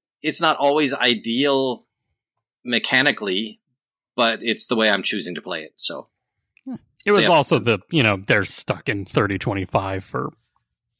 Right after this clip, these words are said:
Speaker 3: however many twenty-five years is the plan.
Speaker 1: Oh, that's true. Mis-, Missions does not come out of thirty twenty-five, and, and everybody wanted to get into standard tech.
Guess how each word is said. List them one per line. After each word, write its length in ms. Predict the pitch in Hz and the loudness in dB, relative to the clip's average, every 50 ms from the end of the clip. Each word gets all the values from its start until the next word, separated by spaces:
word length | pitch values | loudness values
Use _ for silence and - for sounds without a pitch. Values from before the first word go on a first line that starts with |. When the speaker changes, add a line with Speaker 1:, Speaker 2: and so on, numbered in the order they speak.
| _ - | _ -8
Speaker 3:
however 340 | - - 110 107 101 101 98 | 0 2 2 4 4 4 2
many 280 | 101 98 101 98 92 | 2 2 0 0 -2
twenty-five 480 | - - - 104 101 98 110 98 98 101 | -2 -2 0 0 2 2 2 0 2 0
years 400 | 101 104 107 104 - - - - - | 0 0 0 -2 -2 -6 -8 -10 -14
is 100 | - 110 | -16 -10
the 80 | - 123 | -8 -2
plan. 220 | 107 120 110 110 | 0 4 4 6
Speaker 1:
Oh, 20 | 123 | 6
that's 220 | 120 113 - - | 4 2 2 2
true. 120 | - 123 107 | 2 2 4
Mis-, 280 | 101 127 131 - - | 4 4 4 4 4
Missions 400 | 139 131 123 - 131 110 104 - | 4 4 4 4 2 2 0 0
does 160 | - 107 87 | 0 0 2
not 180 | 104 101 98 - | 2 0 0 -2
come 140 | - 98 98 | -2 0 0
out 140 | 90 87 87 | 2 2 0
of 140 | 80 73 | -2 -4
thirty 360 | - - - - 95 85 82 78 | -8 -8 -4 -2 -2 -2 -2 -4
twenty-five, 560 | - - 87 78 73 - 87 80 78 76 76 | -6 -6 -6 -6 -6 -6 -6 -6 -4 -6 -8
and, 280 | 82 90 85 85 87 - 98 | -6 -6 -8 -8 -6 -6 -4
and 120 | 98 - - | -4 -2 0
everybody 500 | - 107 95 101 98 80 95 87 85 85 | 0 2 2 2 2 2 2 2 2 0
wanted 360 | 78 82 82 73 - 76 - | 0 -2 -4 -4 -6 -6 -4
to 100 | - 90 | -4 -2
get 180 | 78 92 90 80 | -2 -2 -2 -2
into 260 | 82 78 76 - 87 | -4 -4 -4 -4 -4
standard 420 | - - - 92 85 78 80 - - | -4 -2 -2 -2 -2 -4 -6 -6 -6
tech. 240 | 101 87 - - | -4 -4 -6 -8